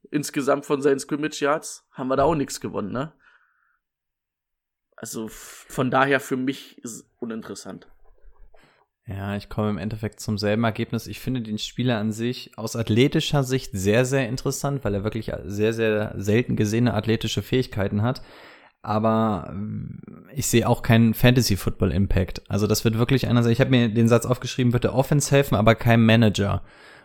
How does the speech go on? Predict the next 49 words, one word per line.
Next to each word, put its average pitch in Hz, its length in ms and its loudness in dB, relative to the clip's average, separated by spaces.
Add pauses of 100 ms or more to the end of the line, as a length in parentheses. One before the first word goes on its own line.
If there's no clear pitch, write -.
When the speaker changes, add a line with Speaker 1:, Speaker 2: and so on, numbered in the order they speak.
Speaker 2:
Und 104 360 -4
ich 101 120 -6
glaube, 110 240 4
das 110 140 2
trifft - 240 -4
es 117 160 0
relativ 110 400 0
gut, 120 220 0
denn 104 340 0
ich - 140 -4
glaube, 107 180 0
dieser 110 220 0
Offense 110 320 0
wird 139 180 4
er 131 140 2
gut 139 220 -4
tun, 139 220 -2
weil 110 140 4
du 127 80 0
ihn 131 140 0
als 127 160 -2
diesen 127 280 0
Gadget-Spieler 123 640 2
einsetzen 127 520 2
kannst, 135 320 0
dann 110 80 2
mal 107 100 4
ein 107 80 2
bisschen 110 240 0
was 107 140 2
Verrücktes 139 440 -2
mit 135 160 2
ihm 127 140 0
machen, 127 320 2
das 110 180 0
hilft 123 360 0
allen, 147 360 0 (320)
aber 117 220 0
kein 123 220 2
Fantasy-Manager, 101 760 2
weil 98 120 2
du 104 80 2
für 110 160 2
den, 110 120 4
ihm 117 260 2
keine 113 260 0
Regelmäßigkeit 101 840 -2
bekommst. - 460 -10
Also, 104 280 -4